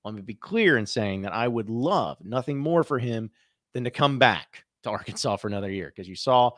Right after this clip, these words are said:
how much potential he has, his freakish athleticism, his ability to hit three-pointers,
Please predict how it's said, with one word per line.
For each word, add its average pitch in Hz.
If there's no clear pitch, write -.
how 98
much 101
potential 135
he 123
has, 120
his -
freakish 151
athleticism, 120
his 113
ability 135
to 95
hit -
three-pointers, 135